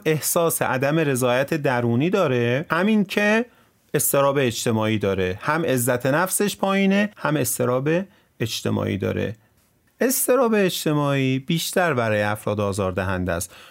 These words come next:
چون بقیه می‌بینن. عزت نفس پایین رو خیلیا شاید متوجه نشن. جالبه بدونید که خیلی از افراد هستن که در نگاه دیگران آدمای با اعتماد به نفسی هستن،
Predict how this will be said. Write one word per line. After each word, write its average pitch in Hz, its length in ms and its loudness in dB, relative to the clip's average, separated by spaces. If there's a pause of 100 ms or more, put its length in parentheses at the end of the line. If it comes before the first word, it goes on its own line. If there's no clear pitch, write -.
چون 196 340 0
بقیه 156 540 0
می‌بینن. 95 600 -2 (800)
عزت 233 360 0
نفس 214 320 0
پایین 180 320 0
رو 180 80 2
خیلیا 170 380 0
شاید 160 400 0
متوجه 120 720 -2
نشن. 117 440 -4 (360)
جالبه 175 480 4
بدونید 110 500 0
که 104 360 0
خیلی 190 400 0
از 131 220 2
افراد 127 380 0
هستن 143 460 0
که 123 160 -2
در 131 240 0
نگاه 131 540 0
دیگران 135 540 0
آدمای 139 500 0
با 131 220 2
اعتماد 120 420 0
به 120 120 0
نفسی 131 380 -2
هستن، 92 520 -4